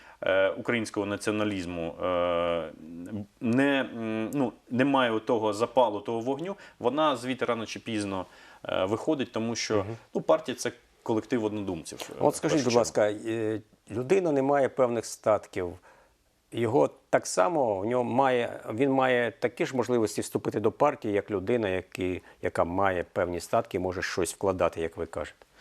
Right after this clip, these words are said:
Speaker 1: Ну, я, е, говорячи про вкладення, е, я казав про вкладення свого часу, в першу чергу, е, ну, своєї енергії, своїх знань, своїх вмінь. Е, звичайно, більшість свободівців — це,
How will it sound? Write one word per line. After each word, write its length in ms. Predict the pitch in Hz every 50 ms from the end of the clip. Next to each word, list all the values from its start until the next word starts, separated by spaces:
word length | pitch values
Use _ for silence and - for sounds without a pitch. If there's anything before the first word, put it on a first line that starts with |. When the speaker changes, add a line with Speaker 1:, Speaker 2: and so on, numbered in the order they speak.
| - - - - -
Speaker 1:
Ну, 180 | 117 120 123 117
я, 260 | 120 135 139 156 - 131
е, 340 | 123 117 117 117 117 113 110
говорячи 460 | 117 123 131 139 139 139 - - 131
про 200 | - 135 127 123 113
вкладення, 880 | - - - 123 131 151 202 202 151 120 107 101 95 92 85 80 - 73 92
е, 320 | 95 95 95 95 95 95
я 140 | 98 110 107
казав 380 | - 120 113 120 120 113 - -
про 120 | 113 107
вкладення 420 | - - 123 120 113 110 107 101
свого 280 | - - 110 104 95 98
часу, 440 | - - 98 78 71 - - 92 98 -
в 60 | -
першу 320 | _ - 113 - - 107 -
чергу, 340 | - 117 113 107 110 110 - - - - - - - - _
е, 420 | 98 98 101 101 101 101 101 101 101
ну, 220 | 117 120 104 92
своєї 320 | - - 117 120 117 110 107
енергії, 320 | 123 156 160 131 120 107
своїх 280 | - - 117 110 98 90
знань, 340 | 90 98 113 123 127 120 110
своїх 400 | - 104 101 104 104 104 - 101
вмінь. 440 | 101 104 110 110 104 87 78 - - _ _ - - - - - - - - - - -
Е, 640 | - - 85 90 90 87 87 87 85 87 87 87 85 87
звичайно, 640 | 95 117 147 - - 214 165 123 101 95 92 92
більшість 400 | 95 110 139 135 - - 123 -
свободівців — 640 | - 123 123 123 131 143 135 120 104 - - 90 -
це, 180 | - - 101